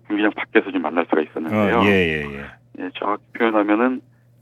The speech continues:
Speaker 1: 이 관중석에 앉아 있는 신아람 선수를 제가 우-, 우연히 발견하고
Speaker 2: 예.
Speaker 1: 가서 좀 그 인터뷰를 할 수 있었습니다. 근데 그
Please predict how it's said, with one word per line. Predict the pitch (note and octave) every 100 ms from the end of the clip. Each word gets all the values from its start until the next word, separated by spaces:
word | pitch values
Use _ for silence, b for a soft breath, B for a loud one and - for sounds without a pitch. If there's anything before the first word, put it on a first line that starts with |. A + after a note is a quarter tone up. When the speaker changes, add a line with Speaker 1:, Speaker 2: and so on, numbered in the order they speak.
| _
Speaker 1:
이 | F#2+ F#2 -
관중석에 | A2 A2 D3 C3+ B2
앉아 | G2+ F#2 F#2+
있는 | G2 F#2 F#2
신아람 | - B2 A#2
선수를 | G#2 - -
제가 | F2+ F2
우-, | F2 F2
우연히 | F#2+ F#2+ F#2
발견하고 | D#2+ E2+ F#2 G#2 F2 E2+ G#2+ G2
Speaker 2:
예. | F2 C#2+ - _ _ _ _ _
Speaker 1:
가서 | F#2 F#2+ G#2
좀 | - F#2+ F2+ F2
그 | F#2
인터뷰를 | F#2 F#2 G2+ G2
할 | B2+
수 | G#2+
있었습니다. | - F2+ D#2+ E2
근데 | F#2 F2+ G#2+ - B B B B B B B B _ _
그 | - G2 F#2 F2